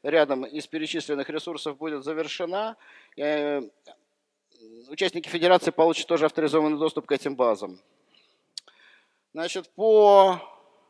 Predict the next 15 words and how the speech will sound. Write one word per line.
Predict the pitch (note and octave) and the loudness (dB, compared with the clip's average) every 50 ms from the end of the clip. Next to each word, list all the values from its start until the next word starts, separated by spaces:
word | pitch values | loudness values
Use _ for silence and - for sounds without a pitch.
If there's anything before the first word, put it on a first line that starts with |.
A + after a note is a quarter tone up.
| _ _ - | _ _ -14
теперь | - D3 - F3+ F#3 F#3 E3+ D#3+ - - B2+ _ _ _ _ _ | -14 -8 -2 0 0 0 0 -4 -12 -18 -20 _ _ _ _ _
со-, | - - C#3+ | -14 -14 -12
составу | C#3+ - E3+ D#3 - - F#3 F3+ F3 E3+ | -6 -4 -4 -4 0 0 0 0 2 -2
участников, | E3+ D#3+ - F#3+ F#3 E3+ - E3 D#3+ - D#3+ - - | -4 -2 -2 -2 -2 -2 -4 -8 -6 -6 -8 -8 -4
которые, | - C#3+ C3+ - D#3+ D#3+ D3+ D#3 D3+ C#3+ C3 C3 _ _ | -4 -4 -2 -2 -2 -4 -2 0 -2 -2 -4 -6 _ _
собственно | - - C#3+ - - D#3 | -14 -14 -14 -12 -10 -4
говоря, | D3 D#3 D#3 | -2 -2 -2
предоставляют | D3+ - C#3+ C3 D3 - - D3 D3+ D#3 D#3 D3+ D3 | -2 -4 -8 -8 -6 -2 -2 -2 0 0 -2 -2 2
данные | D3 D3+ D#3 D3+ D3 D3 C#3 | 2 2 2 2 0 -4 -2
для | B2+ D3 C3+ | 0 0 0
авторизации | - - D3 C#3+ D3 D3 D#3 C#3+ C#3+ - D3+ C#3+ | 0 0 -2 -2 0 2 2 2 2 0 -6 -6
пользователей, | - - C#3+ C3 A2+ A2+ A2 G#2 G2 - - G2 G2+ G2 | -4 -4 -6 -6 -6 -6 -8 -8 -8 -10 -10 -10 -8 -2
да? | G#2 C#3 E3 G3 F#3+ _ _ _ _ _ _ _ _ _ _ _ _ _ _ _ - _ _ _ _ - - - - _ _ _ _ _ _ | 0 0 0 0 -6 _ _ _ _ _ _ _ _ _ _ _ _ _ _ _ -20 _ _ _ _ -20 -20 -20 -20 _ _ _ _ _ _
Здесь, | C3 F3+ G3 - | -8 -8 -8 -6
конечно, | - F3 F3 F#3 F3+ E3 - F3 E3+ D#3+ | -4 -4 -4 -4 -6 -8 -8 -8 -10 -10